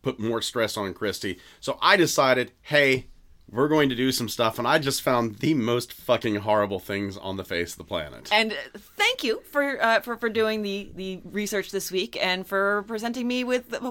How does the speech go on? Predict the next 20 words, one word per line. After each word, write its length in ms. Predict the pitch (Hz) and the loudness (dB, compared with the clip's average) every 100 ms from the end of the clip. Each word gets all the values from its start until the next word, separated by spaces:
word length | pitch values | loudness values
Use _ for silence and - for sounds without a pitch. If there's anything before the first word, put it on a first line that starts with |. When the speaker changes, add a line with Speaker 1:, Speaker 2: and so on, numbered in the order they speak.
| 214 | -8
Speaker 2:
the 140 | 208 247 | -8 -4
most 220 | 269 - | -6 -4
horrible 300 | 160 185 214 | -2 0 0
fucking 300 | 247 240 269 | -2 -2 -2
things 200 | 294 311 | -2 0
on 100 | 320 | 0
the 60 | |
planet. 520 | - 302 427 311 - 233 170 - 214 254 247 - - - | 2 2 4 2 2 2 2 2 2 2 -2 -8 -14 -20
Speaker 1:
<laughs> 240 | - - | -20 -4
Let's 280 | 104 113 - | 0 0 4
talk 320 | 127 113 - | 4 4 2
about 500 | 107 110 101 101 - - | -2 2 2 2 -4 -6
the 220 | 95 - - | -6 -6 -12
Chinchinjima 960 | - 127 127 - 117 104 92 90 80 - | -2 0 0 -2 -2 -2 -4 -6 -6 -12
incident. 520 | 80 78 69 - - | -12 -12 -12 -14 -10
Speaker 2:
Ooh, 560 | 220 311 311 226 190 165 | -4 0 0 2 2 4
okay. 720 | 160 247 180 139 131 143 262 | 2 0 -4 -4 -2 -4 -4
Speaker 1:
Yes, 360 | 101 101 87 - | 0 2 2 -4
so 540 | - - 117 110 110 | -4 2 2 4 0
Chinchinjima. 840 | - - 165 185 214 160 135 92 | -2 2 2 2 2 4 2 0